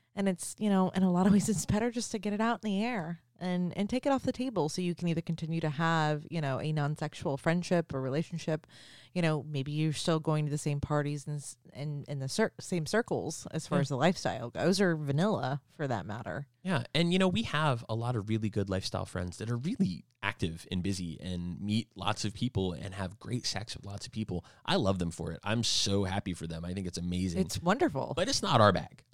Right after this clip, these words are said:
Speaker 2: It's not something we do on
Speaker 1: I
Speaker 2: the
Speaker 1: just
Speaker 2: regular.
Speaker 1: don't have the bandwidth for it. Like
Speaker 2: Yeah,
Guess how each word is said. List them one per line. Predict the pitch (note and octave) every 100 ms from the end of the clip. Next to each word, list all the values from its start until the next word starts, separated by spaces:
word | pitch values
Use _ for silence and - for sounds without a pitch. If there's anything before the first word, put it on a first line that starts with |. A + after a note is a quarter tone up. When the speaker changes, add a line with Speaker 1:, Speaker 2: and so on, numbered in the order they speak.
| _ _ _
Speaker 2:
It's | - -
not | B2+
something | - B2 A2+
we | G#2
do | F#2+
on | F#2
Speaker 1:
I | -
Speaker 2:
the |
Speaker 1:
just | D4 D#4
Speaker 2:
regular. | A4 A4
Speaker 1:
don't |
have | D#4
the | F3+
bandwidth | - C3+ F#3 A3+ -
for | - D#3+
it. | C#3+ C3 - D#3+
Like | E3 D#3+ - - - _ -
Speaker 2:
Yeah, | - -